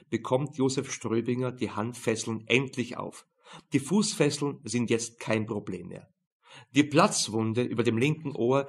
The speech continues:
ist bereits verkrustet, trotzdem hat Ströbinger das Gefühl, als würde sein Herz im Kopf schlagen. Er läuft auf den Gang. Direkt vor der Tür liegt sein toter Kollege Fritz Samwald.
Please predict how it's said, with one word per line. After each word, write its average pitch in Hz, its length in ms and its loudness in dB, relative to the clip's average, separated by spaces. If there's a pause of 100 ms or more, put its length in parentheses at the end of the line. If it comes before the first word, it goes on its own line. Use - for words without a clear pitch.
(100)
ist - 200 -6
bereits 117 320 2
verkrustet, 151 720 0 (240)
trotzdem 151 540 2
hat 123 120 -4
Ströbinger 120 520 0
das - 260 -2
Gefühl, 127 480 2 (320)
als 123 280 6
würde 135 200 4
sein 117 180 2
Herz 117 560 2
im 123 160 0
Kopf - 320 -2
schlagen. - 500 -8 (640)
Er 143 120 6
läuft 202 360 6
auf - 140 2
den 147 180 2
Gang. - 300 -6 (640)
Direkt 185 500 6
vor 147 140 2
der 147 140 0
Tür 185 280 4
liegt 117 240 -2
sein 113 320 2
toter 139 320 0
Kollege 117 640 2
Fritz 127 300 -2
Samwald. 110 720 -2